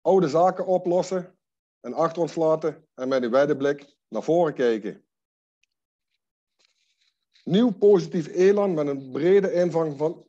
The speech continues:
eh, inbreng van, eh, belanghebbenden. En dat is de burger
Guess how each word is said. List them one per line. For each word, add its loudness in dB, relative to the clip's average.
eh, -4
inbreng 0
van, -2
eh, 0
belanghebbenden. -2
En -12
dat -6
is -8
de -14
burger -4